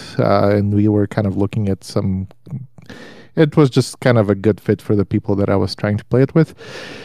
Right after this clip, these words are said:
Uh, so My City turns out to be, um, a campaign game also, or actually legacy, I guess, 'cause you put stickers on things and ki-, they're kind of irreversible. But there's also the Eternal game,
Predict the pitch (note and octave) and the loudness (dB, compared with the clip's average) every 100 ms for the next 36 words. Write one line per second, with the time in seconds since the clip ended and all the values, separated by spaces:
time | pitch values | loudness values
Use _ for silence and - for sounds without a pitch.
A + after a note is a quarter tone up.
0 | - - C3 B2 B2 A#2+ A#2+ - C#3 B2+ | -16 0 4 6 8 6 4 2 6 8
1 | B2 B2 B2 B2 C#3 D#3+ - - E3 E3 | 8 8 6 4 4 4 2 2 4 6
2 | D#3 - D#3 D3+ C3+ C3 - C#3 B2 B2+ | 4 4 4 4 6 4 4 2 4 6
3 | B2+ B2 B2 B2 G#2 - - A#2 A2 G#2+ | 8 8 6 6 0 -8 0 2 4 2
4 | G#2+ G#2+ G2 - - - - - A#2+ A2 | 0 -2 -4 -16 -20 -20 -10 0 4 6
5 | G#2+ - - A#2 G#2+ D3 D#3 C#3 G#2 G2 | 4 0 -2 0 2 4 6 6 4 2
6 | F#2+ G#2 F#2 - F#2+ F#2+ - A2 A#2+ A#2+ | 2 2 -2 0 0 0 0 2 2 0
7 | - - G#2 G2 G#2 - A2 F#2+ F#2+ - | -6 -2 0 2 0 0 -2 0 -2 -2
8 | G2 F2 G#2+ G2 F#2 A2 G#2+ - - A2 | -2 -2 0 0 0 0 0 0 -6 -4
9 | F#2+ F#2 - A2 - A#2 A2 A#2 A2 A#2 | -2 -2 -2 -4 -2 -2 -2 -2 0 0
10 | A#2 B2 A#2 G2+ F2 - G#2+ G#2 F#2 G#2+ | 0 0 0 -2 -4 -2 0 0 0 0
11 | G2+ G#2 G2+ F#2+ A#2 C3 C#3+ C3+ D3+ - | 0 2 2 2 2 0 0 4 4 2
12 | - - - - - C3 C3 A#2+ A#2 C3 | -10 -18 -18 -20 -10 0 2 4 4 6
13 | A#2+ - B2 A2 A#2 A#2 - A#2 A#2 G#2+ | 4 4 0 2 2 2 2 4 4 4
14 | G2+ G2 G#2+ G2+ F#2+ F#2+ | 2 2 2 2 2 0